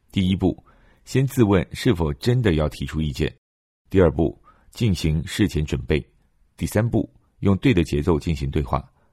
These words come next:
第四步，以谢谢做结束。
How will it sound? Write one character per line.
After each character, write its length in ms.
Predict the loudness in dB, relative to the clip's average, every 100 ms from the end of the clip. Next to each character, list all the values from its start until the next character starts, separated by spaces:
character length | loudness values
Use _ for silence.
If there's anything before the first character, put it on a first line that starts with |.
| _
第 100 | -2
四 200 | 0 0
步， 260 | 0 -2 -6 _ -8
以 200 | -4 -4
谢 240 | 0 0 0
谢 160 | -2 -4
做 160 | -2 -2
结 120 | -2
束。 200 | -4 -4